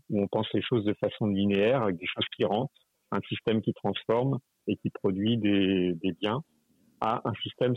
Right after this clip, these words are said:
circulaire, on va, qu'on retrouve dans l'économie circulaire, qui est, euh, un fonctionnement, euh, où, euh, où ça reboucle, en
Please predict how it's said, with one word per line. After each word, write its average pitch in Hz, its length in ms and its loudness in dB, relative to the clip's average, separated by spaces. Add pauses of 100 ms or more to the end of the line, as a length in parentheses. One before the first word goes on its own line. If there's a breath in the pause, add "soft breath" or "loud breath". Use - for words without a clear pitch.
circulaire, 110 540 0
on 90 160 -2
va, 87 440 0
qu'on - 120 -6
retrouve 104 320 -2
dans 95 100 2
l'économie 90 560 -2
circulaire, 104 520 0 (160)
qui 92 220 0
est, 120 180 2
euh, 95 220 4 (320)
un 87 80 -2 (100)
fonctionnement, 107 760 0
euh, 87 400 2 (400)
où, 107 320 2
euh, - 680 2 (520)
où 107 60 -4 (100)
ça 98 120 2
reboucle, 90 640 0
en - 80 -4